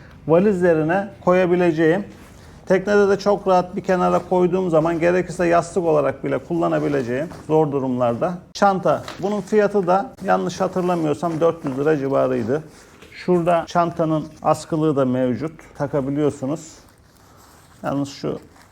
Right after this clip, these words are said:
askılıklar çok kaliteli gibi gelmedi. Biraz tel.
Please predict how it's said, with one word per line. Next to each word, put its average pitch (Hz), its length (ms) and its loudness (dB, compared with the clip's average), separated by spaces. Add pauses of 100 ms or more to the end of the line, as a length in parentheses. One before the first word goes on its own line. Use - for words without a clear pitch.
(120)
askılıklar 127 680 -6
çok - 260 -10
kaliteli 120 460 -6
gibi 120 200 -6
gelmedi. 120 520 -2 (240)
Biraz 117 360 -6 (840)
tel. 113 320 0